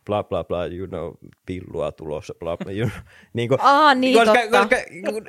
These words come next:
Speaker 1: niinku, tiedätkö,
Speaker 2: Niin
Speaker 1: kun
Speaker 2: mä
Speaker 1: se
Speaker 2: odotin, että se olisi
Speaker 1: Niin,
Speaker 2: silleen,
Speaker 1: niinku
Speaker 2: joo, mä löin rahaa niinku sua vastaan, mut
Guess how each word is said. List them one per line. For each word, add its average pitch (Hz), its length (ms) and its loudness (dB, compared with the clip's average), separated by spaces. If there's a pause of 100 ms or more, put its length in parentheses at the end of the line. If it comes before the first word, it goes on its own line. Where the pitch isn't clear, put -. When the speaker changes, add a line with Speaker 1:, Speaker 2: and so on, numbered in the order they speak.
(140)
Speaker 1:
niinku, 240 320 -2
tiedätkö, 277 320 0
Speaker 2:
Niin 370 160 6
Speaker 1:
kun 415 100 12
Speaker 2:
mä 403 60 12
Speaker 1:
se 427 220 12
Speaker 2:
odotin, 311 280 6
että 254 140 0
se 247 80 0
olisi 285 160 6
Speaker 1:
Niin, 330 100 6
Speaker 2:
silleen, 277 200 8
Speaker 1:
niinku 294 160 6
Speaker 2:
joo, 330 220 12
mä 302 180 10
löin 277 260 6
rahaa 285 400 4
niinku 208 280 -6
sua 214 200 2
vastaan, 226 560 2
mut 202 220 -4